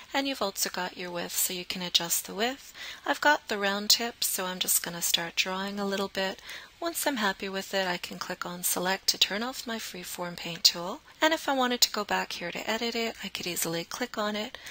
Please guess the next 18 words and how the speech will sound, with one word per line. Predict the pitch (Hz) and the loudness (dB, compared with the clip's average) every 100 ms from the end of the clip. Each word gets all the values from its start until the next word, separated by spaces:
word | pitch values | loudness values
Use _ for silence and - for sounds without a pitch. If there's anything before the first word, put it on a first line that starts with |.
| - - | -14 -6
click | - 330 | -2 2
on | 294 285 | 2 2
Edit | - 196 196 | 0 -2 -4
Points, | - 170 170 202 - | -6 -6 -6 -2 -2
and | 196 | 0
I | 180 | -4
can | - 175 | -4 -6
move | 175 175 | -6 -6
these | 214 247 | 0 0
little | 226 220 | 0 -2
nodes | 202 180 180 - | -2 -4 0 0
around | 170 185 190 202 202 - - - - 294 | 2 0 0 0 -4 -6 -12 -16 -8 0
until | 285 220 | 2 4
I'm | 202 | 4
happy | 190 175 175 175 | 4 0 0 -2
with | 170 165 | -2 -4
their | 165 165 | -4 -6
placement. | - 226 226 - 220 208 226 | -2 0 2 2 0 0 0